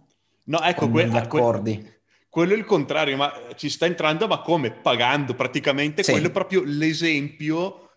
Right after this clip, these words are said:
Speaker 1: della lobby del giornalismo, del potere della lobby del giornalismo in Australia. Il, la lobby giornalistica australiano ha costretto, ha lobbizzato il governo australiano per fare una legge ad hoc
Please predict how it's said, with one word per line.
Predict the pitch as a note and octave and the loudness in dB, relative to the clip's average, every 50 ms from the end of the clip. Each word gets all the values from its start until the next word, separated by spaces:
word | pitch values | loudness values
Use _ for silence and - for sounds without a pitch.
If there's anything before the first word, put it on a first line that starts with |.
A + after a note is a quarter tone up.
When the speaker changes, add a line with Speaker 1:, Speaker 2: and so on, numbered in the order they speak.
| _ | _
Speaker 1:
della | _ B2+ B2+ C3+ D3 C#3+ D3+ D#3 | _ -6 0 0 2 2 2 2
lobby | D3+ D3 C#3+ C#3 C3 C3 B2+ D#3+ | 2 4 2 2 0 0 -2 -2
del | D#3+ E3 D#3 C3+ | 0 0 -2 -2
giornalismo, | B2 C3+ B2+ B2 B2 A#2+ B2 B2+ B2 A#2 A2+ G#2 A#2 B2+ | -2 -2 -2 -2 -2 -2 -4 -2 -2 -4 -4 -4 -6 -6
del | B2 C#3+ C#3 - | -6 -6 -6 -4
potere | C#3+ C3+ - C3 A#2+ B2 | -6 -6 -6 -6 -6 -4
della | C#3+ C#3+ B2 | -4 -2 -2
lobby | A2+ A#2 A#2 B2+ | -2 -2 -2 -2
del | B2 B2 A#2+ | -4 -4 -6
giornalismo | A#2 A#2+ A#2+ G#2+ G#2+ A2+ B2+ C#3 B2+ A#2+ A#2 | -4 -6 -8 -6 -4 -2 -2 -2 -2 -2 -4
in | A2 A2 | -6 -6
Australia. | G#2+ - - - A#2 G#2+ G#2+ G#2 G2+ G2+ G2 - - - _ _ - - | -6 -8 -6 -6 -4 -4 -4 -4 -6 -8 -10 -12 -16 -20 _ _ -20 -10
Il, | - D3+ D3+ D3 | -4 -4 -2 2
la | D3 C#3+ C#3+ C3+ C3 C3 B2+ B2 B2+ C3+ C3+ | 4 6 6 6 6 4 2 2 2 2 2
lobby | C3+ D3 D#3 D3+ D3+ D#3+ | 4 2 2 0 -2 -2
giornalistica | D#3 D#3 D3+ D3 D3+ D3 D#3 D#3+ D#3+ - C#3+ - C#3 | 0 0 -2 0 -2 -2 -2 -4 -4 -6 -6 -2 -2
australiano | C3 B2+ - - C#3+ D3 D#3 C#3+ A#2+ A2+ A#2+ C3+ D#3 E3 | -4 -4 -4 -6 -6 -4 -2 -2 0 0 0 0 2 0
ha | C#3 B2 - - - | 0 0 -2 -10 -10
costretto, | - D3+ C#3+ - - - - D#3 D3+ D3+ D3+ D3 - - _ _ A2+ G2+ G2 | -8 -8 -6 -6 -10 -8 -8 -6 -4 -4 -4 -4 -6 -14 _ _ -6 -4 -2
ha | A2 | -2
lobbizzato | B2 B2 C3+ D3 C#3+ C3+ D3 D3 B2+ A#2+ A#2+ C#3 C3 B2+ B2+ - | -2 -2 -2 -4 -4 -4 -6 -8 -8 -4 -2 -2 -2 -2 -2 -6
il | B2 B2 B2+ | -8 -8 -6
governo | A#2+ C3 B2+ A#2+ C3+ C#3 C#3+ C3+ C3 B2+ | -6 -6 -4 0 2 2 2 0 -2 -6
australiano | B2 B2 - - C3+ C#3 D3 C#3+ C#3 B2+ B2 B2+ C#3+ D#3+ | -6 -6 -6 -6 -4 -4 -2 0 0 0 0 0 -2 -4
per | - F3 D3 | -6 -8 -6
fare | - D#3 C#3+ C3 | -4 -4 -4 -4
una | C3 | -4
legge | B2+ C3 C3 C3 B2 D3 D3 - - - | -2 -2 -2 -2 -2 -4 -4 -6 -6 -8
ad | _ B2+ B2 A#2+ A2+ | _ -4 -4 -2 0
hoc | A#2+ A2 A2 - - - - - C#3+ - - | -2 -2 -2 -4 -8 -14 -6 -4 -4 -4 -4